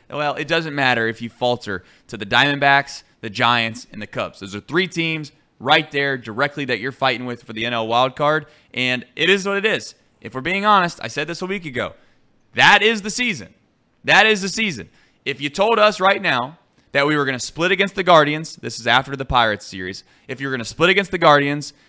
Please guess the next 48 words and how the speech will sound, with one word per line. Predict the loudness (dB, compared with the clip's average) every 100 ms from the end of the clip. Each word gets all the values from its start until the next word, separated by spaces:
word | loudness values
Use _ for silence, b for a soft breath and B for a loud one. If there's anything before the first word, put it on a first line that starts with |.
| b
you | -2
were | 2
gonna | 2 0
lose | -2 -2 -4
two | 0 2
or |
three | 2 0 -2 -2
to | -6
the | -4
Diamondback, | 2 4 2 2 2 2 0
or | -2
not | -2 -4
the | -4
Diamondbacks, | -4 -2 -4 -6
excuse | -10 -10
me, | -8
but | -8 -8
the, | -6 -2 0
uh, | 0
the | 0 -2
Blue | 0 0
Jays, | 0 0 -2 -8 -16 _ _ _ _ _ _ _
and | 0 0 0
you | -2
were | 0
gonna | 0
lose | 0 -2
a | -2
one-run | 0 2 4 4
game | 4 4 2 0 -8 _ _
as | -4 -4
a |
part | 0 2 2
of | 0
that, | -4 -4 -8 _ _ _ _ _ _ _ _ _ _
we're | 2 2
right | 6 4 4
where | 0
we | 0
thought | -2 -2
we'd | -4 -6
be. | -8 -10 _ _ _ _ _ _ _ _ _ _ _
So | 0 2 2 0 0
I | 0
know | 4 4
it | 4
feels | -4 -6 -6 -8
disgusting, | -12 -10 -8 -10 -10 -14